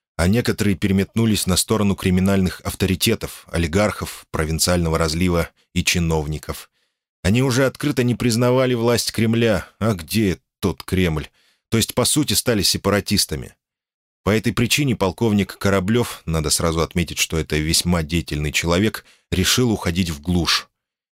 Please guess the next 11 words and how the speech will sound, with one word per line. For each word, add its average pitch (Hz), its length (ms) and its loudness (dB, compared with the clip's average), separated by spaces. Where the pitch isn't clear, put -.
Не 104 120 2
все 139 220 2
подчинились 113 640 0
своему 90 380 2
командиру. 85 680 0
Но 101 160 2
те, 131 200 0
кто 120 180 -4
за 110 140 2
ним 110 160 2
пошел, 127 560 0